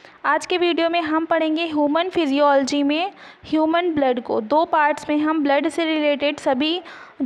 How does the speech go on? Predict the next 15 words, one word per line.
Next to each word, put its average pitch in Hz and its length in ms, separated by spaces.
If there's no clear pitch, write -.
topics 294 440
को 339 220
question 330 480
के 359 140
through 330 240
समझने 285 440
की 330 180
कोशिश 294 440
करेंगे। 294 420
तो 349 140
शुरू 320 300
करते 320 320
हैं 302 140
हम 302 140
अपना। 294 340